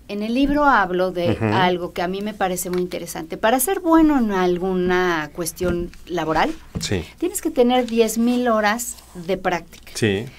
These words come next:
Speaker 1: Te estoy hablando de diez mil horas de
Speaker 2: Y está
Speaker 1: práctica.
Speaker 2: documentado esto que tú
Speaker 1: Sí.
Speaker 2: mencionas, ¿no? Varios, varios especialistas y varios, eh, o sea, se pusieron a hacer análisis a nivel mundial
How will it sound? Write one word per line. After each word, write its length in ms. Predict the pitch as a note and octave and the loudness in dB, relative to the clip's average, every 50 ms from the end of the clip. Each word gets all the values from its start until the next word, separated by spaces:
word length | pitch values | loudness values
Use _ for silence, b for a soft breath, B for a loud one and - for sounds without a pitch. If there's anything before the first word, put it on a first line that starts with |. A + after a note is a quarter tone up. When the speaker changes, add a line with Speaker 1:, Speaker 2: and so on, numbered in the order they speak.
| B B - | B B -10
Speaker 1:
Te 60 | G3 | -10
estoy 180 | F#3 F#3 B3+ C#4 | -2 2 4 4
hablando 280 | D#4 D#4+ E4 D#4+ E4+ | 6 6 6 6 6
de 120 | D#4 D4 C4+ | 4 4 4
diez 140 | A#3+ A3 G#3+ | 2 2 2
mil 200 | A3+ A3+ A3+ A3+ | 0 0 0 0
horas 240 | A3 A3 A3 G#3 | 0 0 0 -2
de 60 | G#3 G3 | -4 -2
Speaker 2:
Y 20 | |
está 40 | - - C3 - - D#3 | 0 0 2 4 6 6
Speaker 1:
práctica. 20 | |
Speaker 2:
documentado 600 | F3+ G3 G#3+ G3 D#3+ A#2+ A2 - C3+ B2+ C3+ B2+ | 6 6 6 4 4 4 4 4 4 4 6 4
esto 160 | A#2 A#2 - C3 | 4 2 2 0
que 60 | B2+ | 0
tú 120 | B2 A#2+ | -2 0
Speaker 1:
Sí. 40 | A2+ | 0
Speaker 2:
mencionas, 480 | A2+ - F3+ F3 C3+ D3+ C3+ G#2 F#2 F2+ | 2 2 2 0 0 0 0 0 0 0
¿no? 240 | F#2+ G2 A2+ A#2+ | -2 -2 -2 0
Varios, 400 | G#2+ A2+ B2 C#3+ D3+ D3 - A#2+ | 2 2 2 2 0 -4 -8 -6
varios 400 | G2 A2 A2+ A2+ B2 C3+ C3 - | -4 -2 -2 -2 -2 -4 -6 -6
especialistas 1040 | A#2 G2+ - - - G2+ E2+ G2+ F#2+ F2+ G2 A2 A2+ - - - G#2+ G#2+ G#2+ A2+ B B B B B B B - | -6 -6 -8 -8 -8 -8 -6 -4 -4 -4 -4 -4 -4 -6 -6 -2 -2 -2 -2 -2 B B B B B B B -6
y 80 | G#2 | 0
varios, 640 | F#2+ G#2 A2 A2+ A#2 A#2+ A#2 A#2 A#2 A2+ A2+ - A2 | 4 6 6 6 8 8 8 8 6 6 4 0 -2
eh, 240 | G2+ - - G2+ | -6 -6 -6 -6
o 40 | G2+ | -4
sea, 140 | G2+ - A2+ | 0 0 0
se 100 | - A2 | 0 0
pusieron 320 | - G#2+ - - A2+ A#2+ | -2 -4 -2 0 2 2
a 40 | C#3+ | 2
hacer 180 | C3+ - B2+ A#2+ | 2 2 2 2
análisis 500 | A#2+ A#2 A2 A2 A2 G#2 - - A2+ - | 2 2 2 0 0 -2 -2 -4 -4 -4
a 60 | G#2 | -4
nivel 240 | F#2+ F2+ F2 F2 F#2+ | -4 -4 -4 -4 -4
mundial 460 | G#2 G#2 A2+ A#2 B2+ A#2 G2 F#2 | -6 -8 -6 -2 0 0 0 0